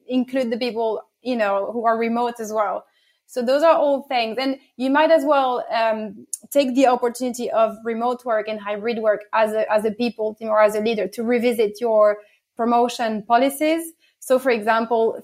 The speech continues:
things might be outdated. Uh, if you look at your performance review,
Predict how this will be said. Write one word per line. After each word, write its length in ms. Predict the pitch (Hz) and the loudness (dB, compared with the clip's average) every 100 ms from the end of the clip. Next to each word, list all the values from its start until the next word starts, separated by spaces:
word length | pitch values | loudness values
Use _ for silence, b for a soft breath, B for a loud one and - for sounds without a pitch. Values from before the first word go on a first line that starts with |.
| - | 0
things 320 | 262 294 294 | 4 4 4
might 280 | 294 285 233 | 4 4 2
be 140 | 247 | 0
outdated. 840 | - 226 214 220 233 214 202 196 202 | 2 2 2 0 0 -2 -4 -6 -4
Uh, 220 | 214 202 202 | -2 -2 -2
if 160 | 226 254 | -4 0
you 60 | |
look 140 | 254 254 | 0 0
at 120 | 240 | 0
your 120 | 226 | -4
performance 600 | - 220 240 247 247 240 | -4 -6 -2 0 -2 -4
review, 480 | 233 214 208 208 | -6 0 2 2